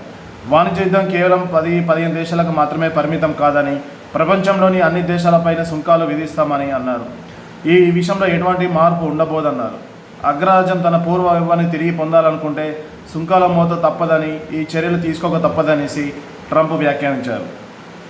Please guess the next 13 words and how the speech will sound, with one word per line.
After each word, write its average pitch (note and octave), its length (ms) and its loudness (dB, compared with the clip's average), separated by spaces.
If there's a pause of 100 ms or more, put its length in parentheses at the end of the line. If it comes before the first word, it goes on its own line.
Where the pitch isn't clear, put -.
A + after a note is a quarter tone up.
"చాలా F3 220 6
ఏళ్ళుగా F#3+ 280 2
మేము E3+ 300 0
ప్రపంచ E3+ 360 -2
దేశాలతో E3 480 -2
ఉదారంగా D#3 480 2
వ్యవహరించాము, C#3 520 -6 (260)
కానీ E3+ 200 0
చరిత్రలో F3 540 2
ఏ D#3+ 160 0
దేశాన్ని F3 460 0
దోచుకునే E3 420 -4
విధంగా, D3+ 460 0